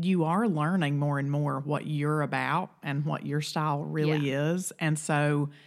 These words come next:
Speaker 1: you are less likely to allow that to happen. Like right now, probably, and, you know, some might feel like it would be sort of, uh, like, "Man,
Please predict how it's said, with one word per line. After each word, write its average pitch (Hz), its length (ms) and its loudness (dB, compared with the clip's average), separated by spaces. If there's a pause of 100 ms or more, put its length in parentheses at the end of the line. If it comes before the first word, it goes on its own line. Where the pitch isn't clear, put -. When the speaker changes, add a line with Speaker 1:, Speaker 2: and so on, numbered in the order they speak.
(440)
Speaker 1:
you 175 300 2
are 143 180 2
less 185 440 2
likely 139 500 -2
to 147 240 0
allow 123 380 0
that 180 260 0
to 196 80 0
happen. 190 520 4
Like 165 240 2
right 247 300 0
now, 170 360 2
probably, 185 640 0
and, 147 180 0 (1000)
you 196 140 8
know, 165 100 6
some 185 340 6
might 165 220 4
feel 160 220 4
like 151 240 2
it 165 100 0
would 151 180 0
be 147 440 2 (160)
sort 151 340 0
of, 143 220 0
uh, 127 320 -4 (540)
like, 120 360 -6 (160)
"Man, 160 420 -2